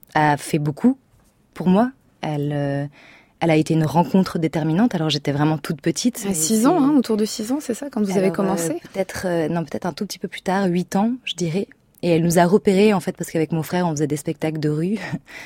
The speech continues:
Speaker 1: Et, euh, et elle l'a su, elle l'a appris. Enfin, il y a toute une histoire un peu comme ça de famille. Et, euh, et c'est grâce à elle que ces petits, euh,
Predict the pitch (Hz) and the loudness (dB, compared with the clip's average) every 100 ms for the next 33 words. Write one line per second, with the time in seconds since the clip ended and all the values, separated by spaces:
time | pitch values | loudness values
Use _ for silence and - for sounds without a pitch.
0 | - _ - 156 151 147 147 151 147 147 | -20 _ -4 -2 0 -2 -4 -4 -4 -4
1 | - 160 160 147 - - - 220 180 156 | -2 0 2 2 2 0 2 4 4 2
2 | 139 - - 175 151 143 151 - 160 147 | 0 -2 -6 -4 -4 -6 -6 -4 -4 -4
3 | - 147 147 147 151 151 170 160 147 156 | -4 -4 -6 -4 -4 -2 -2 -2 -4 -2
4 | 165 214 180 - - - - - 160 156 | 2 2 2 -4 -20 -20 -14 -4 0 2
5 | 151 147 147 - 151 - 147 135 _ - | 0 0 -2 -4 -6 -4 -6 -8 _ -12
6 | 139 170 - 160 185 208 - 165 - 131 | -2 0 2 2 2 0 -2 -8 -6 -10
7 | 139 - 160 160 143 139 | -12 -8 -4 -4 -4 -6